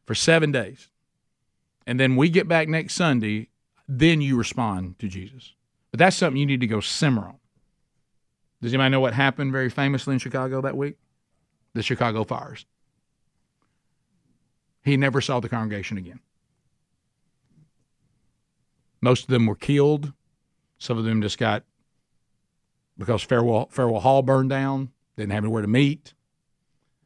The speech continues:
And he said for the rest of his life, he said, "I will never, ever again not offer a response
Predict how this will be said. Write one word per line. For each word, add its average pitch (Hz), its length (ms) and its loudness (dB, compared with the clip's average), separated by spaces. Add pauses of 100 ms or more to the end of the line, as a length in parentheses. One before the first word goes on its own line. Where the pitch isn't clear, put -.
(500)
And 127 100 2
he 147 60 6
said 131 220 0
for 127 60 0
the 117 100 0
rest 143 340 4
of 165 80 0
his 143 140 0
life, 123 240 2
he 123 100 -2
said, 113 220 -6
"I 107 140 -2
will 104 200 -2
never, 131 720 0 (240)
ever 127 420 -2
again 101 640 -2 (540)
not 110 240 0
offer 110 340 -2
a 101 40 -2
response 101 640 -6